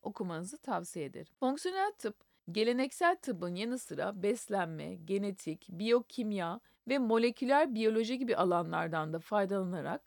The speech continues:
hastalıkların kökenine inmeyi ve tedavi süreçlerini kişiye özgü hale getirmeyi hedeflediği için sağlık sorunlarına tek bir bakış açısı ve tek bir yol ile değil, bilimin birçok farklı dalından yararlanarak yaklaşıyor.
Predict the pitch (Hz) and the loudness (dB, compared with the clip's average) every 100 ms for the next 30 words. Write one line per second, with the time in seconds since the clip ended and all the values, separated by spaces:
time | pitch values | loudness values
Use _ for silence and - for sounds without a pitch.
0 | _ 233 247 - 247 240 262 277 339 269 | _ 0 2 4 2 4 2 2 0 -2
1 | 233 185 180 165 170 151 151 247 - 220 | 0 0 -2 -2 -2 -4 -4 -6 -2 0
2 | 226 269 214 214 233 359 - 247 214 - | 2 2 8 8 8 4 0 2 2 0
3 | 175 156 156 208 - _ _ - 208 - | -4 -2 -6 -8 -12 _ _ -6 -4 2
4 | 285 - 202 208 254 302 240 196 180 165 | 4 6 4 2 0 2 4 4 2 -2
5 | 180 175 180 208 247 175 190 - 190 214 | -4 -4 -2 0 0 0 -2 0 -2 -2
6 | 208 - 165 269 - _ - - 233 247 | -4 -6 -8 -8 -14 _ -10 4 8 8
7 | 330 - 277 208 180 165 147 147 208 339 | 6 0 2 2 2 -2 -2 -2 -4 -4
8 | _ 381 392 349 294 240 - 370 - 180 | _ 0 4 2 4 4 6 2 2 -2
9 | - 170 - - 156 - 233 - 311 349 | -2 -6 -6 -6 -4 -2 -4 0 0 0
10 | - 262 240 247 254 180 165 156 165 - | 0 0 2 2 2 2 0 -2 -4 -6
11 | _ 180 220 254 285 302 214 285 392 - | _ 0 2 4 2 0 2 2 2 4
12 | 214 - 208 202 - 233 196 170 165 156 | 2 4 4 4 2 0 2 2 -2 -2
13 | 175 226 226 202 180 156 190 240 220 156 | 2 6 8 6 2 0 -2 -2 -4 -4
14 | 170 151 - | -6 -10 -10